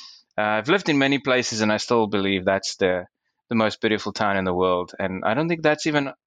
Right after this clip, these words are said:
remotely biased. <laughs> We should put a photo in the show notes so people can, uh, decide. So I grew up there, went to school there, went to university there. My mom was a stay-at-home mom.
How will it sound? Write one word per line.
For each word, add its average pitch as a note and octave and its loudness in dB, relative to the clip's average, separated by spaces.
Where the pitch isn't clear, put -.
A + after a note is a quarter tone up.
remotely C3 0
biased. F#2 -2
<laughs> - -10
We D3+ 4
should - 0
put E3 2
a D#3+ 2
photo A2 2
in G#2 0
the G2+ 0
show G2 2
notes F2+ -2
so - -6
people - -4
can, F#2+ -4
uh, A2 2
decide. G#2+ 0
So C#3+ 0
I C#3+ 4
grew E3+ 2
up E3 0
there, D3 2
went C3+ 0
to C3+ -6
school B2+ 2
there, A2+ 2
went A2 -2
to - -4
university G2+ 0
there. G2 2
My A#2 -2
mom B2 2
was A#2 0
a G#2+ 2
stay-at-home A2 2
mom. C#3+ 2